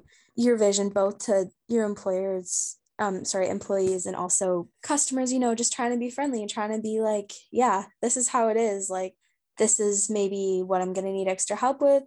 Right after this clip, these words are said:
but also finding ways to bring up, like, I know I try and bring up,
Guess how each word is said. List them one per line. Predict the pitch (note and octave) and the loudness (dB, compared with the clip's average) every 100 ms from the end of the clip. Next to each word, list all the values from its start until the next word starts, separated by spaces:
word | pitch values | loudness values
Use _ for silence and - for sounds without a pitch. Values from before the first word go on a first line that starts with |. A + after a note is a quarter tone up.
| - | 0
but | A3+ | 2
also | A3 - A#3 | 2 2 -2
finding | A#3 G#3 G#3 | -2 -4 -2
ways | F#3+ G3 | -4 -4
to | G3+ | -2
bring | G3 F#3+ | -2 -2
up, | F3 - | -2 -2
like, | F#3 F3+ F3 - - _ _ _ _ _ - | 0 0 -2 -8 -20 _ _ _ _ _ -2
I | A3+ | 2
know | A3 | 4
I | G#3 | 2
try | - G#3 | 0 0
and | G#3 | 0
bring | G3+ F#3 | 0 -2
up, | F#3 | -4